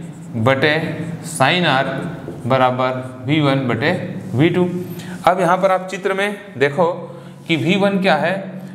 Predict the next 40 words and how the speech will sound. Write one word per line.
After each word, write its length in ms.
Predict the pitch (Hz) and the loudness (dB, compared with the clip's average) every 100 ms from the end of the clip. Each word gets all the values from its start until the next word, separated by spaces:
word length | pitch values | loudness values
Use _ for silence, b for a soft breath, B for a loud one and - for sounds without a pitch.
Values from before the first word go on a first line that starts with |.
| - | -6
वो 160 | 139 | 2
हवा 400 | 185 143 139 180 | 2 2 2 2
में 160 | 202 202 | 0 -4
प्रकाश 360 | 185 151 143 139 | -4 0 -2 -2
की 80 | 127 | -4
चाल 220 | 117 104 | 0 0
है, 160 | 104 98 - - - | -2 -10 -14 -16 -2
हवा 200 | 147 156 | 2 2
में, 160 | 117 98 - B B B | 0 -4 -6 B B B
और 100 | 135 | 4
वी 160 | 143 180 | 4 2
टू 140 | 185 | 2
क्या 160 | 175 156 | 2 2
है, 100 | 196 | 0
कांच 400 | - 147 170 190 | 0 0 0 -4
में 100 | 165 | -4
प्रकाश 320 | 156 143 143 | -2 -2 -4
की 80 | 135 | -4
चाल 220 | 113 107 | -2 -2
है। 240 | 104 101 B B B | -4 -10 B B B
और 60 | 151 | 4
ये 100 | 185 | 4
बात 220 | 185 180 | 2 0
हमको 220 | 180 175 | -6 -2
पता 280 | 139 139 160 | -2 0 0
है 160 | 156 226 - B B B | 0 -4 -8 B B B
कि 60 | 175 | -6
प्रकाश 600 | 170 160 135 139 180 - | 0 0 2 2 0 -4
की 80 | 190 | -8
चाल 280 | 175 165 185 | 0 0 0
विरल 420 | 160 135 165 175 | -4 0 0 2
माध्यम 340 | 151 135 143 | -2 -4 -6
में 340 | 151 208 240 - - - - | -4 -4 -6 -10 -14 -10 0
अधिक 300 | 156 190 - | 2 4 2
होती 280 | 131 - 107 | -2 -2 -6
है। 120 | 101 107 B - | -6 -10 B -2
उसका 260 | 139 190 | 2 2
कारण 280 | 185 175 185 | 2 0 -2
क्या 180 | 175 175 | -2 -2
है? 280 | 185 190 | -2 -4